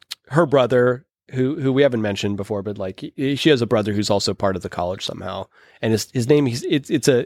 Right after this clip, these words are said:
it's the same name as a Harry Potter character, Severus or something like that.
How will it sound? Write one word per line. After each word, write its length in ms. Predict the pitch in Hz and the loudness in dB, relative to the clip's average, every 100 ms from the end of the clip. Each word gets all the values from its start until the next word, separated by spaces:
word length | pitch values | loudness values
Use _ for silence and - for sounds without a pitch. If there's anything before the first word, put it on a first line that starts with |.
| - | -2
it's 120 | 139 | -4
the 60 | 139 | 0
same 180 | 165 156 | 2 4
name 140 | 143 | 2
as 100 | 117 | 2
a 180 | 104 98 _ _ _ _ | -2 -4 _ _ _ _
Harry 200 | - 113 | -2 -2
Potter 480 | 104 107 104 95 98 _ | 0 -2 -2 -4 -8 _
character, 560 | - 98 98 104 98 - | -10 -10 -10 -14 -14 -16
Severus 540 | - 110 104 98 - | -8 -4 -2 -4 -4
or 80 | 101 | -6
something 300 | - 95 101 | -4 -6 -6
like 220 | 95 92 | -6 -6
that. 280 | 104 92 | -8 -8